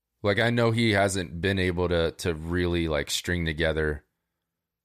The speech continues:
a solid season yet, but he, he has some electric moments, and he's got the confidence. That, I think it's just a matter of time before that guy starts to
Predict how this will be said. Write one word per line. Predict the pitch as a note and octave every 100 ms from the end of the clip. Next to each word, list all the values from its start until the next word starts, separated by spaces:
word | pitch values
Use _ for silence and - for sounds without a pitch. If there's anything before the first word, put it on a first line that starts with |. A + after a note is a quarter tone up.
| _ _ _ _ _
a | -
solid | - - F2 F2 G#2+ G#2+
season | - A#2+ G#2+ A#2
yet, | A#2 A#2 A2+
but | G#2
he, | F#2 F#2+ G2+
he | F#2 A2+
has | A#2 A2 G#2+
some | -
electric | F2 E2 E2+ - -
moments, | D#2 D#2+ G2 F2 - - _ _ _ _ _ _ _ _
and | F#2 F2
he's | E2+ A#2+ A2+
got | - F#2+ F2 E2+
the | E2
confidence. | - D2+ - G#1 -
That, | - G2 -
I | F#2+
think | E2+ G#2+
it's | G2
just | F#2 -
a |
matter | E2 D#2 C#2+
of |
time | - D2 C2+
before | B1+ - D2+
that | C#2 C#2
guy | C2 C2
starts | - D#2 C#2+ -
to | - - C#2+ C2+